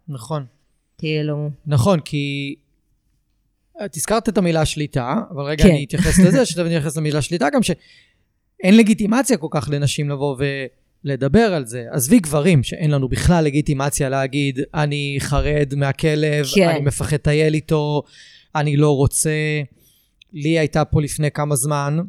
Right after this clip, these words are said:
Speaker 1: אה, בטיול, יצאתי עם הכלבים ועם נוגה, החתולה שלי. ואנחנו הולכים בשביל פה ליד הבית, ופתאום מופיע מלינוע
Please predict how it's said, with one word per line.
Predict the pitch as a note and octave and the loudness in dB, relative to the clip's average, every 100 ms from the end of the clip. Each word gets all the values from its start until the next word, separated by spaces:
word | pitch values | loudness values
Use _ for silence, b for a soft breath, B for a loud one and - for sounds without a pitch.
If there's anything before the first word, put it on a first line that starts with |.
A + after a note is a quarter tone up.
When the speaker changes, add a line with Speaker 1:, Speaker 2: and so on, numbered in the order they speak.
| - _ _ _ _ _ - _ | -10 _ _ _ _ _ -20 _
Speaker 1:
אה, | C#3+ C3+ | 0 2
בטיול, | C3+ - C#3+ F3+ E3+ F3 A3 _ - | 0 0 2 4 4 2 -2 _ -10
יצאתי | - D3+ - | -4 -4 0
עם | D3+ C3+ | -2 -2
הכלבים | - B2+ F3+ G#3+ | -2 2 4 4
ועם | D3 C#3 | 0 -2
נוגה, | C3+ D3 B2+ A#2 | 2 2 2 -4
החתולה | A2+ C3+ C3+ B2 A2+ | -4 -4 -2 -2 -4
שלי. | - - - _ _ b b b b _ | -8 -14 -20 _ _ b b b b _
ואנחנו | A2+ B2 C3+ C3+ C3+ C3 - _ C3+ C#3 | -6 -2 -2 -2 -4 -6 -8 _ -2 2
הולכים | C#3+ G3+ | 6 6
בשביל | G#3 - D#3+ E3+ | 6 2 2 2
פה | E3 D3 | 2 -2
ליד | C#3+ C#3+ | -2 -4
הבית, | B2 B2+ B2 | -4 -6 -4
ופתאום | C3+ F#3+ - C#3 C#3 | -2 -2 0 0 2
מופיע | D#3 C3+ B2+ - E3 | 0 -2 -2 0 2
מלינוע | D#3+ C#3 C#3 C#3 B2 | 2 0 -2 0 -2